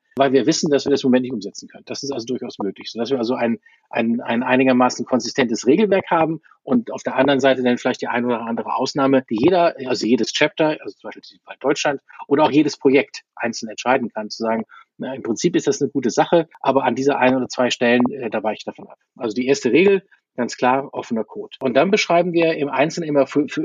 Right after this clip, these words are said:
für warum und wieso. Ja, also warum ist das wichtig? Und beim offenen Code ist klar, es verbessert die Transparenz, erhöht natürlich die Codequalität, weil immer mehrere mitmachen und es erleichtert, weil alles offen ist, natürlich auch die Auditierung. Und dann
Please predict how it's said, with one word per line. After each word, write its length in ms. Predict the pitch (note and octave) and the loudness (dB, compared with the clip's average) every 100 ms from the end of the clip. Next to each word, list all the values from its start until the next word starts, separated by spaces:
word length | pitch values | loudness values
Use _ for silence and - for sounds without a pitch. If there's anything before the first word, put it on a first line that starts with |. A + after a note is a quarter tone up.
| - | -4
für 120 | C3 | 0
warum 260 | B2 C3+ E3 | 2 2 2
und 120 | A#2+ | 0
wieso. 480 | A2 A2+ G3 D4+ - | 2 4 4 2 -2
Ja, 220 | C#3 G3 | -2 0
also 260 | C3+ C3+ C#3+ | 0 0 2
warum 420 | B2+ A2+ F3 G#3 - | 2 2 2 0 -6
ist 240 | F3+ - F3 | -8 -6 -8
das 140 | - | -2
wichtig? 400 | F#3+ - A#3+ - | -2 -2 -6 -6
Und 80 | C3 | 0
beim 140 | C3 | 2
offenen 300 | C#3 C3+ C#3+ | 2 0 0
Code 240 | - D#3 - | 2 2 2
ist 100 | - | 0
klar, 220 | C#3 D#3+ | 0 2
es 100 | D3+ | 0
verbessert 400 | C3+ C#3 C3+ C3+ | 0 2 2 0
die 60 | B2+ | -4
Transparenz, 800 | - A#2+ - G2+ D#3 A3+ - _ - | -4 -4 -4 0 2 2 -2 _ -6
erhöht 300 | B2 C#3 C#3+ | 2 2 2
natürlich 320 | C3+ C3 A#2+ | 0 0 -2
die 120 | A2+ | -6
Codequalität, 840 | - C#3 - B2 A2+ - D3+ G3+ | 0 0 2 0 0 0 2 2
weil 120 | C#3 C3+ | 0 -2
immer 160 | C3+ | -2
mehrere 280 | B2+ B2+ A2+ | 0 0 0
mitmachen 500 | - - E3 E3+ E3 _ - | -2 -2 -2 -4 -10 _ -2
und 180 | C3+ D3+ | 0 2
es 140 | D3 | 2
erleichtert, 560 | C#3 A2+ C3 - D3 - | 4 6 4 4 0 0
weil 140 | B2 | -6
alles 260 | C3 B2 B2 | -2 -2 0
offen 260 | C3 D#3 | -4 -2
ist, 260 | C3+ A#2+ - | -2 -2 -2
natürlich 360 | - - B2 C3 | -4 -4 -8 -8
auch 100 | A2 | -6
die 120 | - | -2
Auditierung. 480 | A2+ G#2+ - - _ | 0 -2 -6 -14 _
Und 520 | - A#2+ A2 - C3 | 0 2 2 0 0
dann 460 | B2 C#3 D3 B2 | 2 2 0 -6